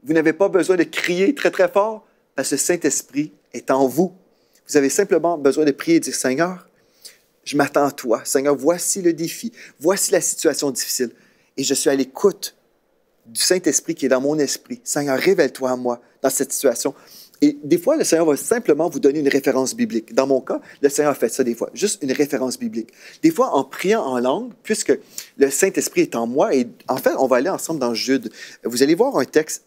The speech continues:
euh, Jude chapitre un, il y a ça, simplement un verset, euh, un chapitre dans Jude. Donc, Jude, verset vingt. Remarquez bien ceci. « Pour vous, bien-aimés,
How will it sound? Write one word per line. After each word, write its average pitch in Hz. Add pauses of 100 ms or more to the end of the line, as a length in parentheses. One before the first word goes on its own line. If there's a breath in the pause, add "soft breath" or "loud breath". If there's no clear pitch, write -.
euh, 117 (100)
Jude 127
chapitre 131
un, 208
il 123
y 196
a 240
ça, 139
simplement 131
un 143
verset, 127 (320 loud breath)
euh, 131
un 139
chapitre 156
dans 123
Jude. 214 (260 loud breath)
Donc, 139 (480 loud breath)
Jude, 165 (320)
verset 151
vingt. 120
Remarquez 180
bien 135
ceci. « - (360 loud breath)
Pour 226
vous, 220
bien-aimés, 139